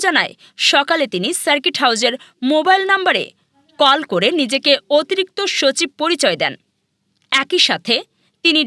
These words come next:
ঢাকা থেকে যশোরে আসছেন প্রয়োজনীয় ব্যবস্থা গ্রহণ সহ যশোরের রেল স্টেশনে সরকারি গাড়ি পাঠানোর জন্য বলেন। সার্কিট হাউস কর্তৃপক্ষ গাড়িও পাঠায়। পরে তাকে নিয়ে আসা হয় সার্কিট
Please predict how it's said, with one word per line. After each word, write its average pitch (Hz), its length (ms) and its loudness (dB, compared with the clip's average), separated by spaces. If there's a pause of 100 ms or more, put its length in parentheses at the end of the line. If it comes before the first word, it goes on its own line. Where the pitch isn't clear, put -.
(120)
ঢাকা 240 260 0 (100)
থেকে 381 180 -4 (140)
যশোরে 226 420 0
আসছেন - 300 -2 (120)
প্রয়োজনীয় 320 440 -2 (120)
ব্যবস্থা 254 360 0 (100)
গ্রহণ 254 260 -4 (100)
সহ 339 160 0 (580)
যশোরের 269 400 2 (120)
রেল 277 240 4
স্টেশনে 285 540 -2 (440)
সরকারি 302 400 2 (160)
গাড়ি 247 280 0
পাঠানোর 196 400 -2
জন্য 170 160 -2 (120)
বলেন। 165 220 -2 (840)
সার্কিট 330 460 0
হাউস 247 200 0 (100)
কর্তৃপক্ষ 370 480 -4 (220)
গাড়িও 233 380 0
পাঠায়। 170 320 -4 (580)
পরে 320 280 4 (200)
তাকে 233 260 -2
নিয়ে 190 220 0 (100)
আসা 196 180 0
হয় 262 240 -2 (340)
সার্কিট 302 340 0